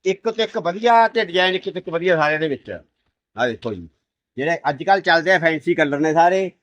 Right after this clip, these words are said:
ਫੈਂਸੀ ਚਾਰਟ ਸਾਰੇ ਦੇ ਵਿੱਚ। ਫੁੱਲ ਵਰਾਇਟੀ ਪਹੁੰਚ ਚੁੱਕੀ ਹੈ। ਵਿਆਹ ਸ਼ਾਦੀਆਂ ਵਾਸਤੇ ਇਕੱਠਾ ਕੱਪੜਾ ਲੈਣਾ ਤਾਂ ਪੂਰਾ ਫਾਇਦਾ ਹੈ, ਪੂਰੇ ਫਾਇਦੇ ਨਾਲ ਸੌਦੇ ਮਿਲਣਗੇ ਜੀ।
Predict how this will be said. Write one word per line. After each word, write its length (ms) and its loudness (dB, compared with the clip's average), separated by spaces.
ਫੈਂਸੀ 360 0
ਚਾਰਟ 400 0
ਸਾਰੇ 260 2
ਦੇ 80 -4
ਵਿੱਚ। 220 -6
ਫੁੱਲ 240 2
ਵਰਾਇਟੀ 340 -2
ਪਹੁੰਚ 220 2
ਚੁੱਕੀ 320 0
ਹੈ। 220 2
ਵਿਆਹ 300 0
ਸ਼ਾਦੀਆਂ 420 0
ਵਾਸਤੇ 280 2
ਇਕੱਠਾ 300 -2
ਕੱਪੜਾ 280 2
ਲੈਣਾ 240 2
ਤਾਂ 200 6
ਪੂਰਾ 360 6
ਫਾਇਦਾ 340 2
ਹੈ, 200 4
ਪੂਰੇ 340 4
ਫਾਇਦੇ 240 2
ਨਾਲ 160 4
ਸੌਦੇ 240 2
ਮਿਲਣਗੇ 340 2
ਜੀ। 220 -8